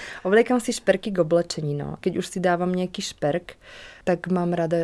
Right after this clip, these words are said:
ty výrazné také reťaze, čo prostě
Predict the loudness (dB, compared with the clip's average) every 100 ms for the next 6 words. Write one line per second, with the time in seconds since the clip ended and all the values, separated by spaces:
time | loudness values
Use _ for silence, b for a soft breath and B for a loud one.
0 | -2 -8 -6 -4 -2 0 0 0 -4 -4
1 | -6 -4 -4 0 0 2 0 0 -6 -6
2 | -4 -4 -6 -8 -10 -12 -10 -6 -4 -6